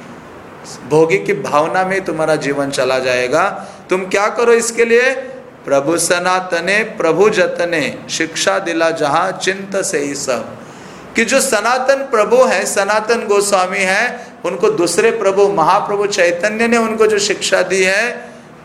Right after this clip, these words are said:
"हे मन, तुम क्या करो, उसका सदैव चिंतन करो, तो तुम क्या होगे, सदाचार की स्थिति को प्राप्त करोगे।" तो इसलिए, हाँ, चैतन्य महाप्रभु को जब सनातन गोस्वामी मिले थे, कहाँ मिले थे सनातन गोस्वामी?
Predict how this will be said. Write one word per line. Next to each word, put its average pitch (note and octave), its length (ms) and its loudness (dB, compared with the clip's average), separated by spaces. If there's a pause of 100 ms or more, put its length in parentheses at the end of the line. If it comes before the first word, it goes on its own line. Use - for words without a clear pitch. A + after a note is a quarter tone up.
(140)
"हे F3 80 2
मन, E3+ 600 0
तुम E3 80 -2
क्या F3 320 0
करो, G3 260 -2
उसका F#3 380 0
सदैव E3+ 500 0
चिंतन C3 420 -2
करो, A#2 400 -6 (680)
तो D3 60 -2
तुम F3 280 0
क्या F#3 180 2
होगे, F#3 460 0 (220)
सदाचार D#3 680 0
की E3+ 160 -8
स्थिति C3 360 -8
को C3+ 180 -4
प्राप्त A#2 440 -4
करोगे।" A2+ 400 -2 (1040)
तो C3 60 0
इसलिए, D3 580 0 (320)
हाँ, C3+ 140 -6
चैतन्य D#3 520 -2
महाप्रभु D3 600 -2
को D#3 160 -4
जब C#3+ 140 -4
सनातन E3 600 -2
गोस्वामी D3+ 400 -2
मिले C#3 300 0
थे, A#2+ 200 -4 (580)
कहाँ D3 220 0
मिले F3+ 220 -4
थे F#3 140 -4
सनातन F3 520 -2
गोस्वामी? F3 600 -2